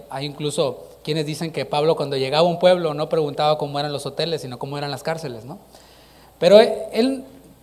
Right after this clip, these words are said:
estaba en ese diálogo con el Señor y decía, "Señor, no es que me encante ser apedreado, ser, ser encarcelado y ser, eh, recibir oposición,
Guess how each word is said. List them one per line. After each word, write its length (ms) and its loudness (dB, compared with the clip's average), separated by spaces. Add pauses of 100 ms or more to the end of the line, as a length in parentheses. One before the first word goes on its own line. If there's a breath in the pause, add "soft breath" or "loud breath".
(120)
estaba 340 0
en 100 -2
ese 180 0
diálogo 400 8
con 120 0
el 100 -4
Señor 280 -4
y 40 0
decía, 200 -2
"Señor, 380 0
no 60 -4
es 100 -4
que 80 -4
me 80 -6
encante 500 -2
ser 400 -4
apedreado, 640 -2
ser, 360 -4 (280 loud breath)
ser 140 0
encarcelado 880 0 (220 loud breath)
y 140 -4
ser, 480 4 (140)
eh, 220 -12
recibir 340 0
oposición, 680 0